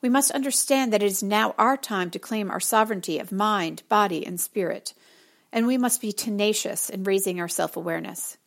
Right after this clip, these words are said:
So clear the haze and embrace your power. And I'm going to end this with a quote from Professor Michael Porter of Harvard Business School.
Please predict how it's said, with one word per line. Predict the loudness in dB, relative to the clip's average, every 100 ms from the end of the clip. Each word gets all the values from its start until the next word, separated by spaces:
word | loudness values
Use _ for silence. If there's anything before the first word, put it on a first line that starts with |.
| _ _ _ _ _ _ -4
So | 0 0
clear | 2 4 6
the | 4
haze | 2 2 4 2 -2 -6
and | -4 -2
embrace | -2 0 0 0 -2
your | -4
power. | -2 0 0 -4 -10 _ _ _ _ _ _ -20 _ _ 0
And | 4
I'm | 4 2
going | 0
to | 0 0
end | 0 -2
this | -2 -4 -6 _ _ _ _ 4
with | 4
a | 4
quote | 4 4 4
from | 0 -2
Professor | -2 0 4 4 4 0
Michael | 2 2 2 0 -2
Porter | -2 0 0 0 -4 -6
of | -4
Harvard | 0 0 0 -4
Business | -6 -6 -6
School. | -6 -6 -8